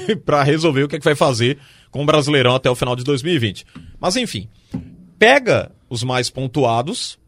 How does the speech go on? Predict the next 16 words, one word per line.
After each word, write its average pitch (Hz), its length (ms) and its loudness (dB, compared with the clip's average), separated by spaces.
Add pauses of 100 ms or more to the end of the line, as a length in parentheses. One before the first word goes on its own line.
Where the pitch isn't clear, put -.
(160)
os 98 120 -14
bem 123 180 -4
mais 113 180 -4
pontuados 110 400 -6
aí 101 100 0
na 95 100 -6
classificação, 110 720 -4 (640)
já 151 260 4
junta 175 400 0 (260)
pras 135 220 2
deci-, 131 320 -4 (100)
pra, 117 240 -2
pras 113 200 -2
competições 131 420 -6
que - 80 -2
eles 131 240 -6